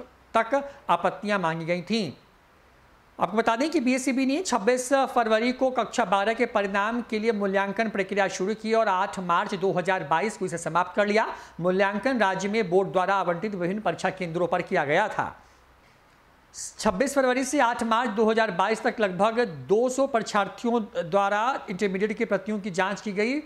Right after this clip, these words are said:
बिहार बोर्ड बारहवीं का रिजल्ट बिहार बोर्ड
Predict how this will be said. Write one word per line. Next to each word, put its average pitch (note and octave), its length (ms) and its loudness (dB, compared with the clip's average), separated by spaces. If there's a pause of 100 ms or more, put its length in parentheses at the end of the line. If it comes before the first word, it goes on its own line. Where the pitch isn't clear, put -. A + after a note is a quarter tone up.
(300)
बिहार F#3+ 280 2
बोर्ड G#3+ 300 2
बारहवीं F#3+ 380 0
का G3+ 220 0
रिजल्ट G3+ 540 0
बिहार F#3+ 480 2 (320)
बोर्ड G#3+ 400 2